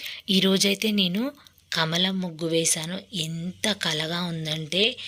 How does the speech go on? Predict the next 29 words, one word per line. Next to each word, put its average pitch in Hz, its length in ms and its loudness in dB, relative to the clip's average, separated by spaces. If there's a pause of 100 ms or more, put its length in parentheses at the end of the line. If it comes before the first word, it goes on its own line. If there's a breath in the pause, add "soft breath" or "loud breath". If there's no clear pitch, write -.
(360 loud breath)
అస్సలు 202 500 4
ఇదొక్కటే 175 640 0
నాకు, 180 300 -4
నేను 180 240 -2
ఈసారి 180 300 -2
ఒక 185 240 -2
జాజి 165 420 0
కూడా 180 200 -4
తెచ్చి 175 400 0 (540 loud breath)
వేద్దాం 170 500 0
అనుకుంటున్నాను. 165 720 -4
చాలా 185 500 -2
చక్కగా 190 560 -2
వచ్చింది. 190 500 0 (540 loud breath)
ఈరోజు 202 300 4
కూడా 214 200 -4
చాలా 170 300 -2
ట్రై 170 300 -4
చేశాను. 185 500 -2
పెద్దగా 180 640 -4
ఇంటి 165 420 -2
ముందు 175 380 -2 (460 loud breath)
చాలా 170 500 -2
బా 170 200 -4
అనిపించింది. 170 720 -2 (1300 soft breath)
చాక్ 170 320 0
పీస్‌తో 208 340 2
వేస్తాను. 202 360 0
అసలు 190 280 0